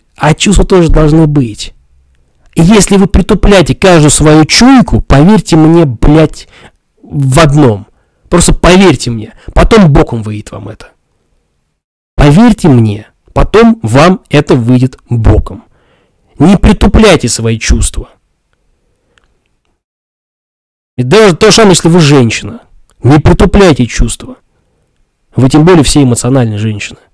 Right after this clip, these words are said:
Не притупляйте чувства. Вы люди, вы живые. Вы нормальные, здравомыслящие животные. Эмоциональные животные.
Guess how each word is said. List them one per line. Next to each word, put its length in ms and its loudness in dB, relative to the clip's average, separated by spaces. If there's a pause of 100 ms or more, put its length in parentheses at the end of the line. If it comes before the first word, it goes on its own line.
(400)
Не 260 2
притупляйте 640 -2
чувства. 460 -16 (1400)
Вы 540 2
люди, 380 0
вы 160 0
живые. 600 0 (320)
Вы 340 2
нормальные, 840 2 (340)
здравомыслящие 1120 0
животные. 640 -2 (680)
Эмоциональные 680 2
животные. 580 -4